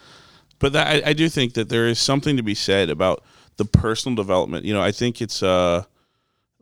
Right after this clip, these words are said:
um, man, why am I blanking on his name right now? Stephen Covey talks about it in his book, um, The Seven Habits. A lot of people skim over that first chapter, which is the personality ethic versus character ec-, ethic. Man, that is the biggest thing in the world to me, 'cause he, all his, like, if you look at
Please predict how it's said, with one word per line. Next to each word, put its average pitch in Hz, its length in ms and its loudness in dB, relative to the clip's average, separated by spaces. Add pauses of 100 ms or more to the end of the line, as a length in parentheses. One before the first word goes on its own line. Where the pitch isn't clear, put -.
(120)
um, 95 520 -2
man, 110 200 -4
why 101 140 -2
am 104 80 -2
I 98 60 -4
blanking 98 280 -6
on 90 60 -4
his 92 120 -8
name 95 120 -6
right 85 140 -6
now? 80 100 -8
Stephen 117 340 -4
Covey 80 300 -4
talks 92 280 -6
about 95 260 0
it 87 220 -6
in 98 260 -8
his 117 300 -8
book, 101 360 -6 (160)
um, 87 400 -6
The 104 60 -14
Seven 101 220 -4
Habits. 90 420 -10 (480)
A - 60 -14
lot 135 80 4
of 143 40 -4
people 151 220 0
skim 123 260 -4
over 113 220 0
that 90 180 -2
first - 280 -4
chapter, 95 400 -2
which 92 180 -4
is 98 140 -4
the 113 80 -6
personality 95 920 -4
ethic 98 280 -6
versus 82 260 -8
character 98 400 -4
ec-, - 180 -8 (120)
ethic. 127 400 -4 (580)
Man, 110 160 2
that 127 160 4
is 127 120 2
the 107 60 -4
biggest 104 300 -4
thing 110 100 -4
in 98 60 -2
the 92 60 0
world 98 180 0
to 95 60 -10
me, 73 120 -6
'cause 98 200 -4
he, 135 200 0
all 127 220 4
his, 131 260 0
like, 104 120 0
if 98 120 -4
you 120 120 0
look 110 120 0
at - 80 -4